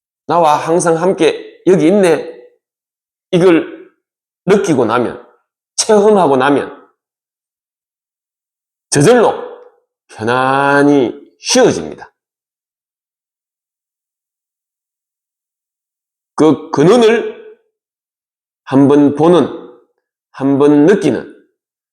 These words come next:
한번 깨닫는 그런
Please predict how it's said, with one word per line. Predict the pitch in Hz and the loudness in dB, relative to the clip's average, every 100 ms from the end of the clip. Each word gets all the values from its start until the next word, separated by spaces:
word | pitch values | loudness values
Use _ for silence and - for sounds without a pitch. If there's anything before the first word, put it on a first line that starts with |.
| _ _ | _ _
한번 | - 135 143 156 160 147 - - _ _ _ _ _ _ _ _ _ _ _ _ _ - | -4 0 2 4 2 0 -6 -20 _ _ _ _ _ _ _ _ _ _ _ _ _ -2
깨닫는 | 277 220 214 143 87 - - _ _ _ _ _ _ _ _ _ _ _ _ - | 2 2 2 0 -4 -14 -20 _ _ _ _ _ _ _ _ _ _ _ _ -4
그런 | 170 180 175 - - - _ | 0 2 2 -2 -10 -20 _